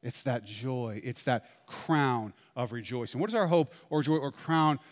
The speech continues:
of rejoicing? Is it not even you in the presence of our Lord Jesus Christ at his coming? For you are our glory and joy.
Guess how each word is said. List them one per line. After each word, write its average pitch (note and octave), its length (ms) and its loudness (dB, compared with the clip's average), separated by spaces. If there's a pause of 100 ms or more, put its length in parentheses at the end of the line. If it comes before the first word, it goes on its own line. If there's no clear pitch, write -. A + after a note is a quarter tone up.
of C#3+ 120 0
rejoicing? C#3+ 440 0
Is C4+ 280 8
it A#3+ 200 6
not G3 440 8 (100)
even E3+ 400 4
you B2+ 640 0 (960)
in D4+ 280 10
the C#4 60 8
presence C3 800 4 (280)
of D3 160 6
our C#3 180 6
Lord D#3+ 340 4
Jesus C#3 300 -2
Christ C3 400 -2
at B2 140 -4
his A2+ 160 -8
coming? F2 420 -12 (1500)
For B2+ 160 -4
you D3+ 380 -8
are B2+ 260 -2
our C3 300 2
glory A2+ 580 -6
and G2+ 180 -10
joy. F2+ 300 -12